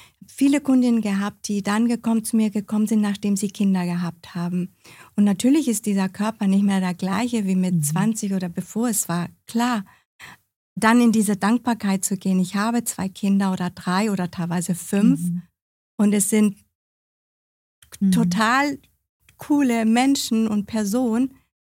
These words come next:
Speaker 1: und ich habe diese Menschen auf die Welt gebracht, dann hab ich halt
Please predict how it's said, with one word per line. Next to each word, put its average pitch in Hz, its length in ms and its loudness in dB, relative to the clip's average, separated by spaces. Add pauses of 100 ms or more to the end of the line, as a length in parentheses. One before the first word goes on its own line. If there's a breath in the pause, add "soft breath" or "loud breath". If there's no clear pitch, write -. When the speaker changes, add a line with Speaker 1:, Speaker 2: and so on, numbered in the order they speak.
(180)
Speaker 1:
und 208 220 -2
ich 269 260 0
habe 226 240 0
diese 208 220 -4
Menschen 214 380 0
auf 196 140 -2
die 202 160 -4
Welt 277 280 -6
gebracht, 175 540 -6 (500)
dann 190 180 0
hab 220 200 0
ich 330 160 -2
halt - 360 -4